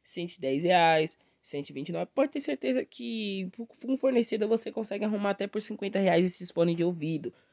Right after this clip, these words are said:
ou até menos, quarenta reais, tá bom, pessoal? Então é bem legal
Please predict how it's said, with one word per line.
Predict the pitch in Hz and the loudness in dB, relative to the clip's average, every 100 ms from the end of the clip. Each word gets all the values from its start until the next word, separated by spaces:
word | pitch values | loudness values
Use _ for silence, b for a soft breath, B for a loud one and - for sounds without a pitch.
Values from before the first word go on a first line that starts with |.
| b - | b -6
ou | - | -4
até | 185 196 | -2 -2
menos, | 180 175 170 - | 0 0 -2 -4
quarenta | 147 160 175 | -2 -2 -4
reais, | 170 180 139 127 - | 0 2 2 0 -2
tá | 127 | -4
bom, | 147 - | -2 -2
pessoal? | 185 - 139 131 b b b _ | -4 -2 -4 -4 b b b _
Então | 165 180 | 0 2
é | 180 | 2
bem | 156 165 180 | 2 2 4
legal | 165 143 143 | 6 6 4